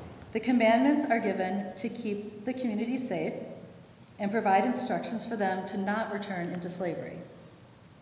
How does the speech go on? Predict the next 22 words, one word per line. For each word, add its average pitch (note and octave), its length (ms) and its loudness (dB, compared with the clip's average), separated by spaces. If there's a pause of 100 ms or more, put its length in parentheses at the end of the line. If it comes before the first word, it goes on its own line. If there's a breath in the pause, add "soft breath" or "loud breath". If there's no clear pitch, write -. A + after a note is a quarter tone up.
(800 loud breath)
The - 100 -2
Israelites D#4 560 2
are D4 80 4
reminded F#3+ 760 0
that G3+ 160 0
they G3+ 500 0
need G#3+ 480 -2 (420)
to C4+ 120 -2
keep C#4 200 0
the D4 80 0
commandments F3 640 2
and F#3+ 240 -2
follow D#3+ 320 -2
God. C3 300 -6 (640 loud breath)
Their G3+ 80 2
memories A3 480 4
of F#3+ 140 0
being F3+ 200 0
slaves - 800 -4
should C#4 560 4 (320)
remind F#3+ 460 2
them F#3 240 2